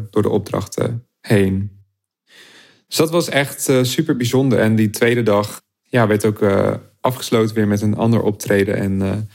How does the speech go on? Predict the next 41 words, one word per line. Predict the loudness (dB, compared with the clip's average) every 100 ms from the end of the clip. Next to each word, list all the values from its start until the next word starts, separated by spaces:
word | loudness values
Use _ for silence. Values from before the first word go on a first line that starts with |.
| -20 -20 _ _ -2
dat | 0
is | 2
ook | 0 0
leuk. | 0 0 -4 -16
Daardoor | -12 -2 2 2 2
merk | 0 0
je | -2
echt | -2 -2
dat | -2
ze | 2
heel | 4 4 0
veel | -4 -2
tijd | 0 2 0 -2
in | -4
het | -2
evenement | -2 0 0 2 0
stoppen, | 0 -2 0 -2
in | -2
de |
voorbereiding | 0 2 2 0 -2
ervan. | -2 0 -2
Alles | 2 0 0
was | -4
echt | -4 -4
supergoed | 0 0 0 -6 -6
geregeld. | -2 0 0 0 -4
Ik | -6 _ _ _ _
kreeg | -2 -2 0
ook, | 0 0 0
eh, | 0 2 0
vooraf | 0 0 0 0
duidelijke | 0 2 2
mailtjes, | 2 2 0 -2 0
maar | -2
ook | 0
tijdens | 0 -2 -2
het | -2
evenement | -2 0 0 0 0
nog | -4 -2
mailtjes | 2 2 2 -2 0
over | 0 0 -2 -4